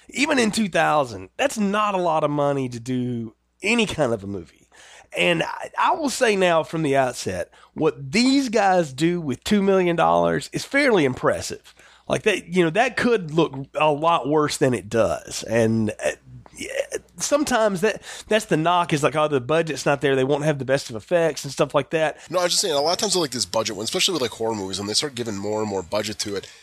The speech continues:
Speaker 2: especially, like, nowadays, like, what I think it does, it takes away a lot of the creativity that a lot of these guys have. I mean, you look at the original Jaws. I mean, Jaws is a horror movie. And imagine if, like, Spielberg had twice as much money.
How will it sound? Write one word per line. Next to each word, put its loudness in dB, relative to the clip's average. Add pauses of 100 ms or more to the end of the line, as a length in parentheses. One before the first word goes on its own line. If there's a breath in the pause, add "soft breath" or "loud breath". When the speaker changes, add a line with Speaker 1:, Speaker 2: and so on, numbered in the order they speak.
(300 loud breath)
Speaker 2:
especially, 0
like, 0
nowadays, -2
like, -8 (480)
what -2
I 0
think 0
it -8
does, 0
it -18
takes -2
away -2
a 0
lot -2
of -8
the -12
creativity -6
that -2
a -4
lot -2
of -6
these -4
guys 0
have. -4
I -8
mean, -6 (320 loud breath)
you -2
look -2
at -2
the -2
original -4
Jaws. 0
I -6
mean, -6
Jaws 2
is -4
a -6
horror -6
movie. -12
And -2
imagine 0
if, -4
like, -4
Spielberg -2
had -8
twice 0
as -10
much -4
money. -10